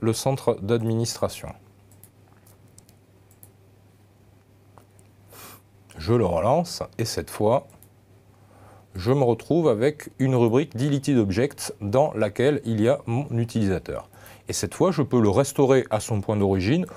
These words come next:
ou bien à tout autre endroit de l'arborescence, si je veux le changer d'unité d'organisation. Bon, là, je vais me contenter de le restaurer à son emplacement d'origine. Et effectivement,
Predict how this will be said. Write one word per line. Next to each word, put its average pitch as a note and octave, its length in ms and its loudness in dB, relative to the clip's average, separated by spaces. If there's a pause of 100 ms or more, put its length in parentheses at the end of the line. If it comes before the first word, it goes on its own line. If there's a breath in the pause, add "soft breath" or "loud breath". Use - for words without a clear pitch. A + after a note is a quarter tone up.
(240 loud breath)
ou E3+ 100 4
bien B2 340 4
à B2 240 2
tout - 220 -4
autre D#3 240 0
endroit B2+ 260 4
de D3+ 60 -2
l'arborescence, A2 800 2
si - 220 -4
je G#2 100 0
veux A2 160 4
le C3 100 2
changer A2 540 0 (1040 soft breath)
d'unité B2+ 500 2
d'organisation. G#2+ 680 0
Bon, D#2+ 180 -2
là, F#2 60 -2
je F2+ 140 -6
vais F2 40 -4
me F2 60 -4
contenter F2+ 480 -4
de F2+ 100 -4
le E2 100 -2
restaurer F#2 640 -4
à F#2 140 -4
son F#2+ 420 -4
emplacement G2 520 -4
d'origine. F2+ 580 -2 (480 loud breath)
Et - 160 -10
effectivement, G#2 880 -2